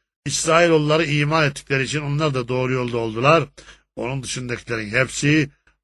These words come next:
doğru yolu tercih etmedikleri için işleri bitirildi. "Ve terakne aleyhima fil ahiri."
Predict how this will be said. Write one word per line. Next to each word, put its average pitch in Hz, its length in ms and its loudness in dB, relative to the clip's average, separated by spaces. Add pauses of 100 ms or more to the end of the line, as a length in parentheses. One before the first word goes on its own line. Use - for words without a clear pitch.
(100)
doğru 127 280 0
yolu 110 240 -2
tercih 113 400 -4
etmedikleri 104 540 -10
için 143 420 -4 (400)
işleri 117 480 -4
bitirildi. 95 680 -12 (1600)
"Ve 117 120 -6
terakne 143 500 2
aleyhima 127 680 4
fil 117 360 -2
ahiri." 104 420 -6